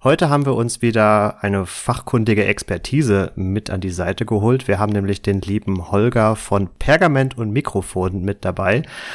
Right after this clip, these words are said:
Und mit ihm werden wir uns heute über die Geschichte des Schachs im Mittelalter und die sogenannten Schachzabelbücher unterhalten. Was es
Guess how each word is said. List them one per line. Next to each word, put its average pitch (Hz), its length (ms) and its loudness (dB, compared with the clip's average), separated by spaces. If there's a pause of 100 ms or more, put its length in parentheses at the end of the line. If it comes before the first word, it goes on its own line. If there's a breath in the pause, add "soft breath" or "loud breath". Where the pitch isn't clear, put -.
(180 loud breath)
Und 110 160 -2
mit 107 160 0
ihm 131 260 2
werden 113 280 2
wir 104 80 -2
uns 98 280 -4
heute 104 440 2
über 95 560 2 (560 loud breath)
die 104 80 -2
Geschichte 113 480 0
des 104 160 -2
Schachs - 560 -2
im 104 200 -2
Mittelalter 120 880 2 (240 loud breath)
und 104 220 -2
die 107 60 2
sogenannten 98 760 0
Schachzabelbücher 98 1600 -2
unterhalten. 90 760 -4 (380 loud breath)
Was 110 200 2
es - 340 0